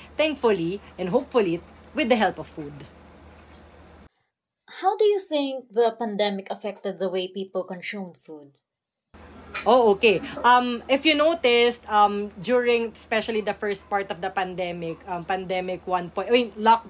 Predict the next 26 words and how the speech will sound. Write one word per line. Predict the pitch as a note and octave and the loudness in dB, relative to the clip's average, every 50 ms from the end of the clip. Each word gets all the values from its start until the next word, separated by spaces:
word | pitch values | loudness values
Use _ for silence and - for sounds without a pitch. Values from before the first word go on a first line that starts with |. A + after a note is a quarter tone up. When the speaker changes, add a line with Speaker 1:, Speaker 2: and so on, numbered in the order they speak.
| - - | -6 -4
Speaker 1:
E | B3+ C4 | -2 -2
C | - D4 C4+ - | 0 0 -2 0
Q | - C4+ B3 A3 | 2 2 2 4
one | G#3+ G#3+ G#3+ G#3 | 4 4 4 2
point | - A3 G#3 G3 G3 - F#3 | 0 -2 -2 -2 -4 -6 -8
oh, | F3+ E3 D#3+ D#3 D#3 - - - - - - | -6 -6 -6 -6 -8 -10 -14 -18 -20 -10 -6
people | - D4 C#4+ - D4 C#4+ | -4 -4 2 4 4 4
got | A#3+ A#3 A#3 A#3 - | 6 6 4 4 4
into | A#3 A3 G#3+ G#3+ G3+ | 2 -2 -2 -2 -4
trends, | - G#3+ G#3 F#3+ F3 E3+ D3+ - | -2 -2 -2 -2 -2 -4 -6 -4
right? | G3 F3 F#3 | -4 -4 -2
Because | F3 G3+ G#3+ G#3+ A3 A3 | -2 -2 -2 -2 -2 -2
they | A3+ A3 G#3 | -2 -2 0
were | F#3 G3+ G3+ G3 | 0 0 0 2
locked | G#3 A#3 B3 - - G3 | 2 2 2 0 -4 -2
down, | F3+ G3+ F3+ E3+ E3+ E3+ E3+ F3 F3 E3+ - - - - - - | 2 2 2 4 2 0 -2 -4 -8 -10 -14 -16 -20 -20 -10 -6
people | A#3+ A3+ - B3 A#3+ A3+ | -6 -2 2 2 2 2
started | - - A3 G#3+ G#3+ G#3 - G#3+ G3+ F3+ D#3+ C#3+ | 2 2 2 4 2 2 0 -2 -4 -4 -4 -2
baking, | F3+ F#3 G3+ A3+ A#3+ A3 - - G#3+ G#3 G#3 G#3 G3+ G3+ G3+ G3+ G3+ G#3 G3+ | 2 4 4 4 2 0 -2 2 4 4 6 6 8 8 6 6 4 2 -2
started | - A3 G3 F#3 G3 G3 G#3 F#3+ F3+ D#3+ - | -4 -4 -2 -2 -4 -4 -6 -8 -8 -4 2
cooking, | A#3+ A#3 A3+ A3+ - A3+ G#3+ G#3 G3+ G3+ G3+ G3 | 2 2 2 2 0 0 2 2 2 2 2 0
you | G#3+ | 0
know, | G#3+ A3+ A3 | 2 2 0
the | G3 G3+ | 0 0
Dalgona | F#3 F#3+ F#3 F#3+ F3+ E3+ F#3+ F#3 F#3 F#3 F#3 F#3 - | -2 -2 -2 -2 -2 -2 0 0 0 0 -2 -4 -4
coffee, | A3 A3 A3+ A3+ A3+ - A3 G#3+ G#3+ G#3+ G#3+ | -2 0 0 0 -2 -4 -4 -4 -2 -2 -2